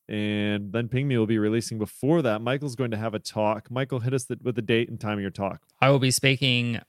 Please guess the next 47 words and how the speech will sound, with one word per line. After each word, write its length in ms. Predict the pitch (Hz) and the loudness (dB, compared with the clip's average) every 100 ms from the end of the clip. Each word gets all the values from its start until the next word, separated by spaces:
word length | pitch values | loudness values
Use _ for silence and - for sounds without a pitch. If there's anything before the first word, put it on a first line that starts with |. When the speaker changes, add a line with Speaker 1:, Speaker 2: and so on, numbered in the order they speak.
| _ | _
Speaker 2:
uh, 420 | - 135 117 113 - | -8 -2 0 0 -2
on 180 | 127 123 | -4 -4
the 320 | 117 113 113 | -2 -2 -4
twenty-fifth 460 | - 139 135 147 120 | -2 -2 0 -2 0
of 40 | |
August, 260 | 131 175 - | 0 0 0
so 40 | |
the 120 | 120 | -2
day 380 | 110 - 123 135 | -2 2 4 4
before 360 | 131 135 120 120 | -2 -4 -2 0
Laracon 400 | 117 120 123 117 | 0 0 -2 -2
U 100 | 117 | -2
S. 360 | 185 - - - | -2 -4 -10 -10
I 140 | 123 123 | -2 2
have 320 | 120 117 - _ - | 2 2 -4 _ -8
recorded 540 | 127 - 131 160 233 - | -8 -4 -2 -2 -4 -6
and 220 | 120 120 | -6 -4
shipped 420 | - - - - | -4 -4 -4 -2
my 160 | 120 113 | -2 0
talk 360 | - 139 - | 0 -4 -4
because 280 | - - 120 | -8 -6 -4
I 220 | - 120 | -2 0
ain't 160 | 120 117 | 0 -2
getting 220 | 127 120 | -2 0
up 100 | 117 | -2
at 80 | - | -6
four 240 | - 131 | -2 2
A 80 | 117 | 2
M 180 | 110 123 | 0 0
and 120 | 113 | 0
risking 500 | 117 - 113 110 117 - | 0 -2 -2 -2 -4 -4
waking 380 | 117 117 123 113 | -2 0 0 2
my 160 | 113 | 2
child 460 | 113 123 123 190 - | 0 0 0 -2 -6
and 240 | - 117 113 | -4 -2 0
aggravating 640 | 117 117 113 117 117 110 | -2 -2 0 0 -2 -2
my 340 | 113 113 120 - _ _ _ | -2 -2 -4 -6 _ _ _
thirty-four-week 500 | - 131 127 123 120 | 0 2 2 2 0
pregnant 320 | - 120 117 - | -2 -2 -4 -4
wife. 320 | 151 208 - _ _ _ _ | -4 -4 -8 _ _ _ _
So, 100 | 143 | 2
yeah, 220 | 156 156 - _ | 2 2 -4 _
there 160 | 143 139 | 0 0
will 80 | 139 | 2
be 320 | 135 131 123 | 2 2 0
an 140 | 127 | -2
announcement 520 | 123 131 139 135 127 | -2 -2 -2 -4 -6